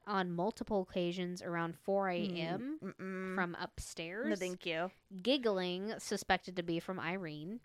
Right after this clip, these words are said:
Speaker 2: Nope.
Speaker 1: Shadow figures, knocking, objects move and being thrown.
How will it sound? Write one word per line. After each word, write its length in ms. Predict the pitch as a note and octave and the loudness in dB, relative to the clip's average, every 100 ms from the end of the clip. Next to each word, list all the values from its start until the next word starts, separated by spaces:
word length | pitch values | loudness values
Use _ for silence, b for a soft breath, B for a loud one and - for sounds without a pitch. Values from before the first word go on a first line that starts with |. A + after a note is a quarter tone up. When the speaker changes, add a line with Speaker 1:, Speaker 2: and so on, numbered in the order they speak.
| _ _ _ - | _ _ _ -10
Speaker 2:
Nope. 320 | - G#3+ G3+ G3+ | -4 0 2 2
Speaker 1:
Shadow 440 | - F3+ E3+ F3 | 4 4 4 2
figures, 600 | - F#3 F#3 F#3+ F#3 - | 2 0 2 2 0 -2
knocking, 680 | F#3 F3 E3+ F3+ G3 F3+ F#3 - | 2 4 6 4 0 0 -2 4
objects 540 | F3+ G3 G3 G3 - | 6 6 4 2 0
move 580 | F#3+ F#3 F#3+ G3 G3 F#3+ | -2 2 4 4 4 2
and 160 | E3 E3 | 0 0
being 240 | F3+ F#3 | 0 0
thrown. 840 | F3 - G3+ B3+ F3 E3 F3 A3+ | -6 -4 4 6 6 4 2 0